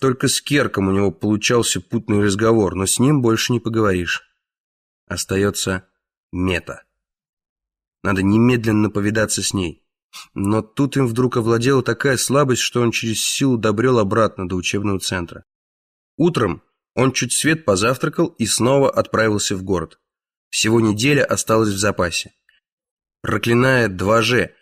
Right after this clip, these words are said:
пресекающие все его попытки идти быстро, Езон дотащился до здания диспетчерской службы, узнал, что Мета вот-вот должна вернуться с ночного дежурства на периметре,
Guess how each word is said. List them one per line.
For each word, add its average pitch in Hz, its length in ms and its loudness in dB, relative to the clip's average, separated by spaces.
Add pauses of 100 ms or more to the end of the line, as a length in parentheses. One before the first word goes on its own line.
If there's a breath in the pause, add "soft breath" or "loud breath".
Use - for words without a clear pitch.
(180 soft breath)
пресекающие 113 840 0
все - 240 0
его 113 200 4
попытки 113 500 -2
идти 104 300 -2
быстро, 101 540 -2 (320 soft breath)
Езон 113 380 0
дотащился 113 640 0
до 104 140 0
здания 107 360 0
диспетчерской 95 680 -2
службы, 120 500 0 (280 soft breath)
узнал, 113 300 2
что - 220 0
Мета 110 340 2
вот-вот 101 480 0
должна 92 340 0
вернуться 95 460 0
с - 100 -8
ночного 95 380 -2
дежурства 92 500 -2
на 90 100 -2
периметре, 110 580 0